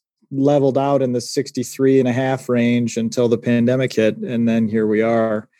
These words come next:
And so I, I just wonder, I guess the, the first thing I'd throw back is that any big issue like this has to be multifactional, right? There has to be some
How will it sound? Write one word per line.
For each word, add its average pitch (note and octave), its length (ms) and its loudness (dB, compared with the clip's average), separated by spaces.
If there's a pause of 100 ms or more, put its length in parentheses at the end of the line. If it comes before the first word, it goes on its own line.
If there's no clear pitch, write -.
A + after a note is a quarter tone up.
(400)
And A#2 400 0
so - 160 -4
I, B2 260 -2
I D3+ 60 2
just D3+ 300 -4
wonder, A2+ 340 2
I A2 80 0
guess C3 220 -2
the, - 140 -6
the A2+ 100 -8
first D3+ 300 0
thing A2 160 0
I'd G2+ 200 -4
throw A#2 340 0
back A2 320 0
is G#2+ 160 -4
that A2 200 0 (520)
any E3+ 240 4
big B2 260 4
issue A2+ 320 2
like G#2+ 240 0
this G#2+ 200 -2
has A2+ 280 0
to A#2 80 -4
be G#2+ 380 -2 (640)
multifactional, A2 960 0
right? G#2+ 180 -4
There A#2+ 120 2
has B2 220 4
to - 60 -4
be A#2 100 2
some B2 520 0